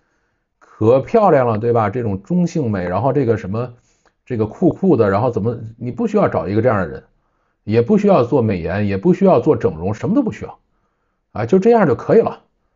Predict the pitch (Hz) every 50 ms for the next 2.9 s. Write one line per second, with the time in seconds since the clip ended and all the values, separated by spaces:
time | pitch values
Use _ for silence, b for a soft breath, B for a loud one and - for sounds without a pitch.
0 | _ _ _ _ - 131 127 120 127 165 214 226 214 131 120 160 220 294 277 -
1 | - 349 330 285 - 113 - - - - - - 160 170 147 131 - 147 135 135
2 | 147 151 120 117 - 135 135 135 139 139 135 143 135 117 107 110 104 107